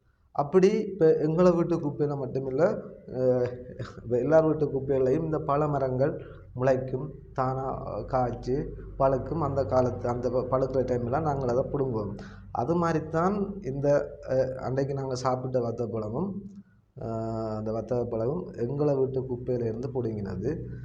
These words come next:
ஆஹ், பிடுங்கி அதை நாங்கள் வெட்டி சாப்பிட்டு நாங்கள். உண்மையில நீங்க இங்க, நாங்க இதுல ஒரு விஷயத்தை யோசிச்சு பார்க்கணும். இன்றைக்கு நாங்கள், ஆஹ்,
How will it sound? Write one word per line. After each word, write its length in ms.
ஆஹ், 460
பிடுங்கி 500
அதை 200
நாங்கள் 300
வெட்டி 180
சாப்பிட்டு 400
நாங்கள். 420
உண்மையில 720
நீங்க 180
இங்க, 260
நாங்க 280
இதுல 160
ஒரு 160
விஷயத்தை 460
யோசிச்சு 220
பார்க்கணும். 760
இன்றைக்கு 360
நாங்கள், 360
ஆஹ், 580